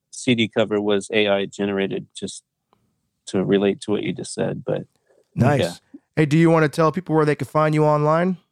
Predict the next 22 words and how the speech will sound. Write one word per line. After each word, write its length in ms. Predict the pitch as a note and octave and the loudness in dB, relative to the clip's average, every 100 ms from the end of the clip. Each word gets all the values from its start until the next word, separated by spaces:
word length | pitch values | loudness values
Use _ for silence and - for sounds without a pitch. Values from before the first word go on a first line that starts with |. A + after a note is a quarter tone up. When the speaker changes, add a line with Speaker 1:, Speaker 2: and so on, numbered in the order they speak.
| _ _ _ _ _ _ _ - - | _ _ _ _ _ _ _ -20 0
Speaker 1:
Uh, 160 | A#2 A#2 | 2 4
you 200 | A2+ B2+ | 2 2
can 160 | C#3 | 0
find 320 | C3 A#2+ A#2 A#2 | 2 0 0 0
me 300 | A2 G#2+ G#2+ | 0 0 0
at 320 | G2 F#2+ F#2+ - _ _ _ - | 2 2 0 -6 _ _ _ -2
New 260 | A#2+ A#2+ | 4 4
Bohemian 760 | G#2+ G#2+ G#2+ A2+ A2 G#2+ G#2 G#2+ _ _ _ _ - | 4 2 2 2 4 2 0 -4 _ _ _ _ -6
on 160 | G#2 G#2 | -2 0
Instagram, 760 | A2 A2 - G#2 G#2+ G#2 G#2+ - | 0 -2 -4 -2 0 0 -2 -4
and 220 | G2+ G2 | -2 0
then, 160 | G2 F#2+ | 0 0
uh, 100 | F#2 | -2
Bo 260 | F2+ G#2 | 0 0
Vincent 380 | G2+ G2+ - G2+ | 0 -4 -2 -2
on 140 | F#2 | -2
Facebook. 500 | - G2+ F#2+ - F#2+ F2+ | 0 0 0 -2 -4 -2
But 220 | G#2 G#2 - _ | -4 -4 -10 _
essentially, 640 | B2+ B2+ A#2 A#2+ G#2+ G#2 - _ _ _ _ _ | 0 2 2 2 2 0 -4 _ _ _ _ _
incenseprayer 960 | A#2+ C3+ C3+ B2+ A#2+ A#2 - B2 G#2+ G#2 | 2 2 0 0 -2 -4 -4 0 2 2
dot 240 | G2+ G2 - | 2 0 -2
com 440 | - A2 G#2+ A2+ | -6 -4 -4 -6